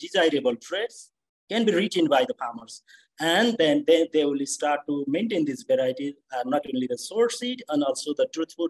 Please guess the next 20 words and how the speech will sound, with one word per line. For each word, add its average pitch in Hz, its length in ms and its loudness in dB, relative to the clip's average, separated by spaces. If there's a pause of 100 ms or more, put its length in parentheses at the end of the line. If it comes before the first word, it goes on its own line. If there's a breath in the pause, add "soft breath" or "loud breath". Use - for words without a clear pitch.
and 127 160 0
improved 123 320 -2
seed. 196 320 -2 (420 soft breath)
And 226 240 4
these, 147 320 4
uh, 139 180 6
improved 226 340 0
seed 240 400 -2
will - 140 0
be 143 100 4
distributed 151 640 0
to 139 80 -6
the 123 160 -2
farmers. 120 560 -2 (260)
<clears throat> 160 380 0
This 214 160 -2
is 240 120 -2
the 180 140 2
recently 233 600 2
released 170 480 2